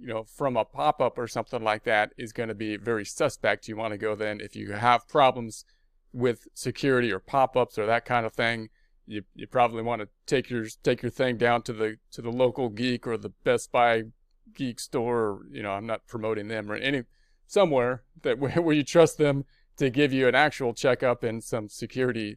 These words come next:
software that's legitimate. So a, a pervasive ploy is a pop-up ad that identifies it as detecting a virus on the computer. The download most likely will install some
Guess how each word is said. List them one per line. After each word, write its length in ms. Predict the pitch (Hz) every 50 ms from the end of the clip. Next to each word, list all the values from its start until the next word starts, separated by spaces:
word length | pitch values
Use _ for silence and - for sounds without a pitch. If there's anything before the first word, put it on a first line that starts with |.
| - _
software 480 | - - 127 117 113 113 - - 110
that's 220 | 104 110 104 - -
legitimate. 540 | 117 110 107 113 117 107 104 92 82 - - _ _ _ _ _ _ _ _
So 380 | - - 165 143 139 135 139 - - -
a, 220 | 135 127 127 123 - _ _ - 123 -
a 140 | 151 123
pervasive 720 | 117 - - 156 139 127 165 180 180 - - 160 143 127 -
ploy 540 | _ _ 180 185 185 151 120 113 117 123 135 - _ _ _ _ _ _ -
is 160 | 143 143 131
a 120 | 120 120
pop-up 560 | - - - 185 190 190 - - - 127 - - -
ad 300 | 131 113 110 113 120 117
that 160 | 110 120 -
identifies 640 | 127 127 123 147 151 156 - - 143 131 123 - -
it 160 | 139 135 131 -
as 180 | 127 120 123 -
detecting 460 | - 107 - - 147 151 - - 131
a 100 | 113 107
virus 400 | 110 143 147 147 143 139 127 - -
on 180 | 139 135 139 135
the 100 | 127 123
computer. 480 | - 127 117 - - 175 156 131 104 101
The 160 | - 117 107
download 500 | 107 127 127 139 147 135 131 127 127 127 - _ _ _ _
most 300 | - 120 147 156 - -
likely 320 | 151 139 143 139 - 143 131
will 160 | 120 123 113
install 400 | 110 110 - - 196 180 180 170
some 380 | - - - 175 165 165 175